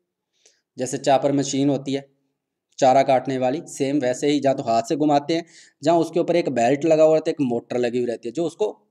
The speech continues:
अ, घुमाती है, ठीक है, जिससे जूस निकलता है। The juice extracted is usually thick and cloudy and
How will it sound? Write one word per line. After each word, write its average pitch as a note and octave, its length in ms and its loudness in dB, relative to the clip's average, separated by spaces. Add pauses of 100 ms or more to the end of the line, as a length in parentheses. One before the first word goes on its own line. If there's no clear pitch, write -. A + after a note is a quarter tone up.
(560)
अ, C3 60 -2 (720)
घुमाती C3+ 520 0
है, G2+ 320 -14
ठीक - 180 -6
है, - 160 -8 (180)
जिससे C#3+ 260 -2
जूस C#3 260 -2
निकलता A2 400 -6
है। - 60 -16 (380)
The D#3 100 0
juice E3+ 260 2
extracted F#3 680 0 (280)
is C#3 260 0
usually D#3+ 300 2 (160)
thick F#3+ 280 -6 (300)
and C#3+ 200 0
cloudy B2 420 2 (460)
and G3 240 -2